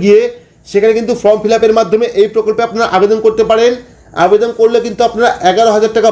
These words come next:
বার্ষিক পেয়ে যাবেন। তো আপডেটটি আপনাদের কেমন লাগলো অবশ্যই কমেন্ট বক্সে কমেন্ট করে জানাবেন। ভিডিওটি ভালো লাগলে লাইক করবেন, চ্যানেলটিকে সাবস্ক্রাইব করে পাশে রাখা বেল আইকনটি প্রেস করে নোটিফিকেশন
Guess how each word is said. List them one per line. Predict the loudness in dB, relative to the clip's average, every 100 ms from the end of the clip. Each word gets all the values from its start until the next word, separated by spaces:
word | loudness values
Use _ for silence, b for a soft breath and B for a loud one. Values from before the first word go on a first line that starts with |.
| 2
বার্ষিক | 0 -2 -12 0
পেয়ে | 2 4
যাবেন। | 4 2 0 -2 b b b b -2
তো | 0 0
আপডেটটি | -2 -2 -2
আপনাদের | 2 0 0
কেমন | 0 -2
লাগলো | 0 2
অবশ্যই | 2 0 0
কমেন্ট | -2 0
বক্সে | 0 0
কমেন্ট | -2 0
করে | 2 2
জানাবেন। | 2 0 0
ভিডিওটি | 0 0 2
ভালো | 0 2
লাগলে | 2 0
লাইক | 0 0
করবেন, | -2 0
চ্যানেলটিকে | 2 2 0 0
সাবস্ক্রাইব | -2 0 0
করে | 0 -2
পাশে | 0 0
রাখা | 0 2
বেল | 2 2
আইকনটি | 0 -2 0
প্রেস | 0 2
করে | 2 2 -2 B B 0
নোটিফিকেশন | 0 0 -2 0 0